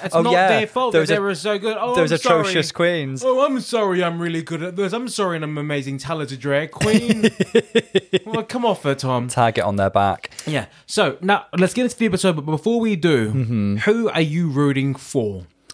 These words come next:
Speaker 2: So, I've kinda got two answers.
Speaker 1: No, no, no, no, none of that. Come on, Tom. Who are you rooting for?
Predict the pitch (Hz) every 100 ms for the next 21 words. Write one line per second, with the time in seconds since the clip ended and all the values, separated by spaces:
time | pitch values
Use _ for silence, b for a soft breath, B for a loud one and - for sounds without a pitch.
0 | B B B _ - - 135 - 143 139
1 | - 131 107 - - 85 80 - - _
2 | _ _ _ 175 208 220 208 185 170 156
3 | 196 202 143 131 110 180 170 143 135 127
4 | B - 240 240 220 185 180 156 - 110
5 | 95